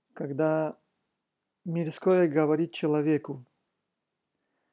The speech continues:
«Эй, банда, чаро лолой ман гашти, охир манам лоик ба лолои».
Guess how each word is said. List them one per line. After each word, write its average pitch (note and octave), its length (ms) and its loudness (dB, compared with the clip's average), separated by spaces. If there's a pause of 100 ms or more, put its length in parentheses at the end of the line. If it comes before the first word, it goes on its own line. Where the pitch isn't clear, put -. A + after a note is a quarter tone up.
(680)
«Эй, F#3+ 180 4
банда, G3 720 4 (320)
чаро G3 340 4
лолой E3+ 520 6
ман E3+ 200 -2
гашти, D#3 300 -2
охир D#3+ 380 -2
манам F#3 420 2
лоик D#3 320 2
ба D3 120 0
лолои». D3 680 0